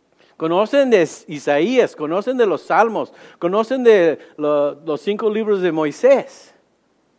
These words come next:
Conocen, pero no, no han aceptado a Cristo como el Mesías. Y Él lo está tratando de convencer. Lo único que le estoy diciendo,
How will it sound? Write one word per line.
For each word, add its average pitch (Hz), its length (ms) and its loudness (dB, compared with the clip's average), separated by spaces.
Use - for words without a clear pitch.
Conocen, 202 560 -4
pero 170 280 0
no, 185 260 -6
no 185 340 0
han 202 140 4
aceptado 170 760 -2
a 123 120 -2
Cristo 190 420 -8
como 131 280 -8
el 120 100 -10
Mesías. 139 640 -12
Y 165 160 2
Él 208 140 6
lo 226 60 0
está 190 220 -8
tratando 180 460 -14
de 170 120 -6
convencer. 151 640 -6
Lo 160 120 -2
único 214 280 -2
que 214 40 2
le 190 60 0
estoy 190 240 -2
diciendo, 180 400 -6